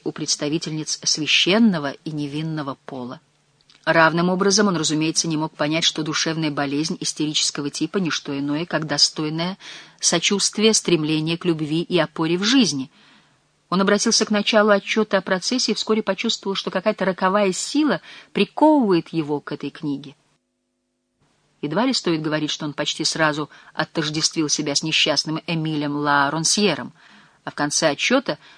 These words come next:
наткнулся на дату, от которой его мороз подрал по коже. В тот самый день, когда этот настоящий французский лейтенант был осуждён,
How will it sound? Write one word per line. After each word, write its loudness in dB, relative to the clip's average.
наткнулся 0
на 10
дату, 2
от -8
которой -2
его 2
мороз 4
подрал -2
по -4
коже. -8
В -20
тот -4
самый 4
день, 4
когда -2
этот -6
настоящий 2
французский -4
лейтенант -2
был -4
осуждён, 2